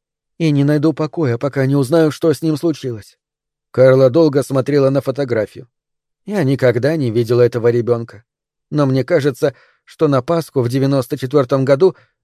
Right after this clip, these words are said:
я тоже была в Германии. У моего отца как раз случился инфаркт". Она протянула фотографию Энрику,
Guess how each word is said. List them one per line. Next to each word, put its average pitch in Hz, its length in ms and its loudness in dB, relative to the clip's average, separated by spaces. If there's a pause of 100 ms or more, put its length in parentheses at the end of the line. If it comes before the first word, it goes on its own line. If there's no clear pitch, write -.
я 143 120 0
тоже 190 360 -4
была 135 240 -2
в 113 60 -6
Германии. 120 640 -4 (360)
У 127 60 -6
моего 139 280 0
отца 143 280 -4
как 127 200 -4
раз 143 220 0 (280)
случился 139 540 -2
инфаркт". 147 500 -10 (600)
Она 127 320 0
протянула 143 440 0
фотографию 127 580 0
Энрику, 175 380 -2